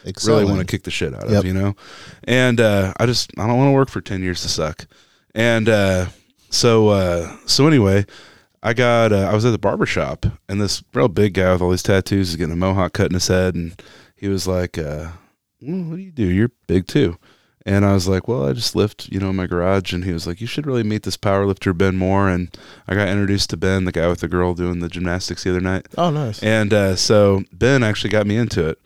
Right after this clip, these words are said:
Speaker 2: And a month later, I did a meet. <laughs> And so I did my first meet a month into the sport, which just full in. I didn't care. I had no
Speaker 3: How,
Speaker 2: fear.
Speaker 3: how long ago was this?
Speaker 2: Uh, seven years.
Speaker 3: Oh, so you
Speaker 2: This
Speaker 3: had
Speaker 2: month.
Speaker 3: Okay.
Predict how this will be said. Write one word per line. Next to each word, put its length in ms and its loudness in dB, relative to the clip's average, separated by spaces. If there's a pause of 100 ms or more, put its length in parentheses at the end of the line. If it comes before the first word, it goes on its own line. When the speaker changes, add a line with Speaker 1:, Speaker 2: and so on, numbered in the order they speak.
(260)
Speaker 2:
And 320 2
a 80 -4
month 240 0
later, 220 2
I 60 0
did 120 -2
a 60 -6
meet. 240 -10 (640)
<laughs> 40 -20 (520)
And 180 -2
so 140 4
I 80 4
did 160 2
my 120 2
first 300 -2
meet 200 2
a 60 0
month 240 0
into 140 0
the 80 -2
sport, 480 0
which 400 -6 (360)
just 200 -4
full 440 0
in. 160 2
I 80 -2
didn't 180 0
care. 280 -2
I 60 -4
had 120 -6
no 80 -6
Speaker 3:
How, 40 -6
Speaker 2:
fear. 360 -2
Speaker 3:
how 140 -2
long 180 0
ago 120 0
was 200 -2
this? 240 -6 (140)
Speaker 2:
Uh, 380 0
seven 300 -2
years. 320 -4 (360)
Speaker 3:
Oh, 100 -10
so 140 -10
you 60 -4
Speaker 2:
This 140 2
Speaker 3:
had 60 -4
Speaker 2:
month. 320 -4
Speaker 3:
Okay. 300 -10